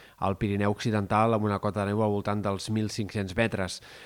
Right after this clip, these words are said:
De cara als pròxims dies, hem de seguir esperant un panorama de núvols prims, cel enterbolit de cara a demà i sobretot també divendres i el cap de setmana, però sempre amb més clarianes que no pas presència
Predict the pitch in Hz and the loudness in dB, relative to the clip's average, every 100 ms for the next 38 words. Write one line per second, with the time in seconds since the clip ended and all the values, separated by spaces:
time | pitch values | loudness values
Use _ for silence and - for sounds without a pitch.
0 | - - 127 123 139 127 143 131 123 117 | -14 -2 0 4 2 4 0 0 -2 2
1 | 151 120 98 113 120 127 127 131 139 127 | 4 4 2 0 0 0 -2 0 2 2
2 | 135 123 123 113 120 135 120 110 104 107 | 2 2 0 2 2 2 4 2 2 0
3 | 135 123 117 - 131 139 139 139 120 113 | 2 2 -2 0 2 2 2 2 4 4
4 | 110 104 110 117 110 104 110 107 101 117 | 0 0 0 2 0 0 0 2 2 2
5 | 127 - - - - - 113 127 104 101 | 2 -2 -18 -20 -18 -8 -4 0 0 0
6 | 117 113 110 101 104 113 117 117 117 104 | -2 0 0 0 2 2 2 2 2 2
7 | 110 101 98 104 107 113 127 135 151 123 | 2 2 0 -2 0 2 2 4 2 4
8 | 127 120 135 127 131 110 110 127 - 113 | 2 4 2 4 2 2 2 0 0 0
9 | 107 110 - 120 104 107 107 117 104 104 | 2 0 0 0 0 0 0 -2 0 0
10 | 101 117 | 0 2